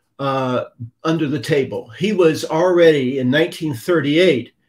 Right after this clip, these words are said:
he had called in the British ambassador to the White House and tried to, uh, and, and, uh, induce and persuade him about how Britain ought to go to war and create a war with Germany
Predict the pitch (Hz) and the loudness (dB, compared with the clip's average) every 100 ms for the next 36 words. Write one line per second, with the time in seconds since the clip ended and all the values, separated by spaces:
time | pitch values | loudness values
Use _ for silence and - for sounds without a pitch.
0 | _ 160 143 - 165 170 160 156 143 160 | _ -6 -4 -2 2 2 2 0 -2 0
1 | 160 165 170 160 196 214 - 127 123 135 | 0 0 -2 -2 -2 -2 -4 -6 -6 -4
2 | 151 180 214 233 165 101 - - - _ | 0 2 2 2 -4 -8 -14 -18 -20 _
3 | _ _ _ - 135 - 151 147 151 - | _ _ _ -8 -8 -4 0 0 0 -2
4 | 151 151 151 123 _ _ _ _ 135 123 | -2 -2 -4 -8 _ _ _ _ -8 -6
5 | 135 127 123 139 131 113 - 120 113 110 | -4 -4 -4 -4 -4 -6 -8 -6 -6 -10
6 | - - 110 143 127 185 190 185 - 117 | -16 -12 -6 -2 2 2 2 -2 -4 -8
7 | 117 139 - 175 175 175 165 214 247 135 | -6 -6 -2 4 6 6 6 4 4 -2
8 | 113 117 _ _ _ 135 135 123 147 139 | -8 -14 _ _ _ -6 -4 -4 -4 -2
9 | 160 175 175 160 - 156 170 165 170 170 | 0 0 -2 -4 -4 -2 4 6 6 2
10 | 160 160 175 175 160 113 - 156 165 156 | 2 4 4 4 2 -2 -4 -2 -2 0
11 | 160 165 165 170 117 156 165 165 165 165 | 4 4 4 -2 -2 -2 0 0 -2 -4